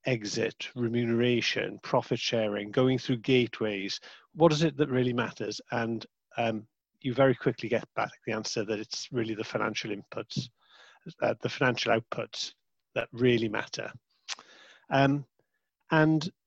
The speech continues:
I think that as, um, the legal industry has evolved, uh, what's become clear is that,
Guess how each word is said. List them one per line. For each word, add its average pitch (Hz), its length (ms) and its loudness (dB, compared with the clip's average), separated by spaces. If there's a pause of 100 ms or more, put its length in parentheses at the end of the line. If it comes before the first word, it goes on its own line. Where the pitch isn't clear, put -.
(140)
I 143 60 4
think 202 260 2
that 175 160 2 (680)
as, 156 520 2 (340)
um, 135 400 4 (200)
the 131 200 4
legal 127 460 4 (240)
industry 127 420 0
has 113 140 2
evolved, 117 840 -2 (440)
uh, 135 140 0
what's 160 260 0
become 147 420 0
clear 120 680 0
is 127 200 2
that, 123 280 0